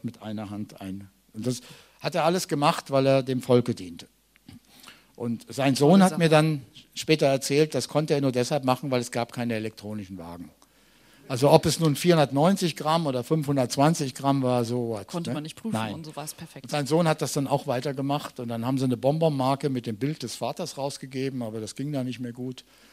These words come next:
Speaker 1: Und dann haben sie es eingestellt, aber der Vater hat eine Bronzestatue, die steht heute noch. Wer immer da hingeht, kann das bewundern,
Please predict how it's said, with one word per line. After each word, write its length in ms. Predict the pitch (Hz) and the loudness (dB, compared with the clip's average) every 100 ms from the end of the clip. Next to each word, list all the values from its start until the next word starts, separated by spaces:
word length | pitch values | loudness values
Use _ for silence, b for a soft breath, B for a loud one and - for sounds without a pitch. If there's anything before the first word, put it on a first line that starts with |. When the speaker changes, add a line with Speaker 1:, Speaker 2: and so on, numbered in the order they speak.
| B B B B - | B B B B -10
Speaker 1:
Und 120 | - | -2
dann 80 | 135 | 2
haben 100 | 151 | 2
sie 80 | 113 | 0
es 40 | |
eingestellt, 560 | 123 165 160 - 151 143 | 2 2 4 6 6 8
aber 180 | 123 123 | 4 0
der 100 | 113 | -2
Vater 360 | 123 135 143 | 0 2 4
hat 100 | 131 | 2
eine 120 | 131 110 | 0 -4
Bronzestatue, 800 | 110 139 143 127 135 117 127 | -2 -4 -4 -10 -8 -8 -8
die 120 | 113 107 | -12 -12
steht 260 | 123 113 | -12 -10
heute 260 | 113 107 113 | -12 -10 -12
noch. 280 | 82 - - | -12 -16 -10
Wer 140 | 117 | -8
immer 200 | 156 175 | -2 0
da 220 | 147 139 | 2 2
hingeht, 480 | 135 156 156 147 139 | 2 -2 -4 -6 -6
kann 180 | - 127 | -10 -10
das 140 | 127 | -10
bewundern, 540 | 120 117 127 151 135 | -12 -12 -10 -6 -6